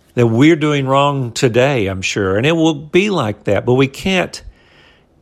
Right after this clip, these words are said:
keep trying to cor-, to apologize for mistakes a hundred fifty years ago, uh, because we're not looking to the future and we're not moving forward. I think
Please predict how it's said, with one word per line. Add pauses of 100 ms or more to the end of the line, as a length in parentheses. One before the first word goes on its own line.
(120)
keep
trying
to
cor-, (380)
to
apologize (1120)
for
mistakes
a
hundred
fifty
years
ago, (1200)
uh, (120)
because
we're
not
looking
to
the
future
and
we're
not
moving
forward.
I
think